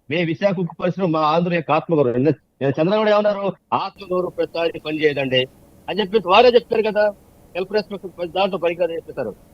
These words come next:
కేవలం ఇరవై తొమ్మిది గ్రామాల రాజధాని ప్రాంతం మీద ఉన్నటువంటి ఇంట్రెస్ట్,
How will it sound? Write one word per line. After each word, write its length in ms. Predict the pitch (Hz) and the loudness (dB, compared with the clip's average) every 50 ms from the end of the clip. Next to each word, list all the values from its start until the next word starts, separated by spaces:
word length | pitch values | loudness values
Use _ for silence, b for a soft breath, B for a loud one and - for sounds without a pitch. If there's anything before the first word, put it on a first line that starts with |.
| - - - | -16 -8 -4
కేవలం 480 | 160 190 226 240 226 226 226 226 226 | 0 4 6 6 6 6 6 4 2
ఇరవై 280 | 196 151 160 190 196 202 202 - - | 2 0 -2 -2 -4 -6 -10 -12 -14
తొమ్మిది 320 | 202 190 190 190 180 185 | -12 -10 -8 -4 -4 -4
గ్రామాల 460 | 143 147 156 170 196 202 202 202 196 190 | -2 0 2 2 2 4 4 4 4 4
రాజధాని 480 | 156 160 165 185 202 180 196 196 190 | 4 4 2 2 2 0 -4 -4 -4
ప్రాంతం 440 | 160 - 175 180 175 165 - 185 175 | -2 0 2 2 0 0 -2 0 2
మీద 120 | 175 170 170 | 4 4 6
ఉన్నటువంటి 400 | 160 165 160 165 156 - 143 123 | 6 6 4 4 4 6 8 8
ఇంట్రెస్ట్, 600 | 135 190 185 240 262 208 - - 165 170 220 | 8 8 8 6 4 4 4 0 0 0 0